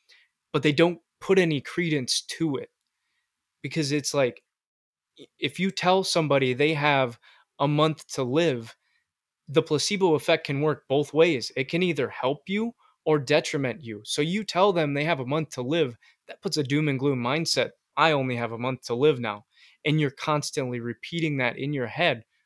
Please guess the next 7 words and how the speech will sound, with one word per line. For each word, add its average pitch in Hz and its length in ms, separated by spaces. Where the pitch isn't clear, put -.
Well, 151 280
getting 139 340
very 139 580
esoteric 151 560
woo-woo 156 460
here, 131 240
but 147 260